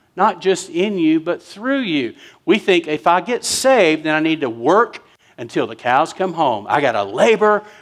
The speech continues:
I gotta get after it, I gotta push the plow." And he's saying, "Whoa, whoa, wait. Let me do it through you. You're working way too hard."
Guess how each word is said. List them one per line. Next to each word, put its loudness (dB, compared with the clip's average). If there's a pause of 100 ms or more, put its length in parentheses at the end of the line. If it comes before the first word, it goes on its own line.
I 2
gotta -2
get 0
after 0
it, 0
I 4
gotta 0
push -4
the -2
plow." 2 (280)
And -8
he's -2
saying, 0
"Whoa, 2
whoa, 2
wait. -6 (400)
Let 0
me -4
do -2
it -8
through -12
you. -12 (460)
You're -8
working -2
way -8
too -14
hard." -4